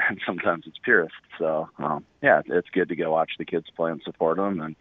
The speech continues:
and obviously all those kids that, that are coming to East are, um, thankful whenever our staff, and our whole staff is really involved in it. So it's, it's certainly not just me, but they're really thankful when the coaches show up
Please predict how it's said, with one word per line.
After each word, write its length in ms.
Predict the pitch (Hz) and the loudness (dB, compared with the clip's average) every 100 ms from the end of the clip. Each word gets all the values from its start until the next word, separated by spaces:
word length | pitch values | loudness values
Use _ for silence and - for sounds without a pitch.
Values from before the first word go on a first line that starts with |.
| - - - | -14 -14 -2
and 80 | 113 | 4
obviously 460 | 117 98 92 - 90 | 6 6 2 2 2
all 140 | 82 | 4
those 180 | 85 - | 2 0
kids 200 | 92 87 76 | 2 2 2
that, 180 | 82 76 | -2 0
that 180 | 87 80 | 0 -2
are 60 | |
coming 320 | 80 95 85 82 | -2 -2 0 0
to 60 | |
East 320 | 82 85 - | 0 -2 0
are, 240 | 87 80 76 _ - - - - - _ | 0 0 -2 _ -20 -18 -20 -20 -20 _
um, 240 | 87 80 87 | 0 0 2
thankful 400 | 101 98 104 95 | 2 2 2 2
whenever 340 | 90 90 87 | 2 0 2
our 140 | 82 82 | 2 2
staff, 340 | - 92 92 | 6 6 6
and 80 | 92 | 4
our 120 | 90 | 4
whole 180 | 92 90 - | 4 2 2
staff 240 | 87 78 - | 2 2 0
is 120 | 80 | -4
really 260 | 85 82 80 | 0 0 0
involved 380 | 82 82 85 | 2 2 2
in 120 | 78 78 | -2 -8
it. 80 | - | -6
So 80 | - | -6
it's, 120 | - - | -6 -10
it's 120 | 82 - | -8 -4
certainly 260 | 87 87 | -2 -2
not 200 | 82 78 | -4 -4
just 200 | 85 82 | -6 -4
me, 160 | 90 85 | -2 -2
but 180 | 82 - | -2 0
they're 140 | 92 | 2
really 240 | 90 87 82 | 2 0 -2
thankful 420 | 82 85 92 82 | -6 -4 -2 -2
when 80 | 82 | -4
the 80 | |
coaches 360 | 85 90 - 85 - | -2 -2 -2 0 2
show 180 | 85 | 4
up 180 | 76 85 | 2 0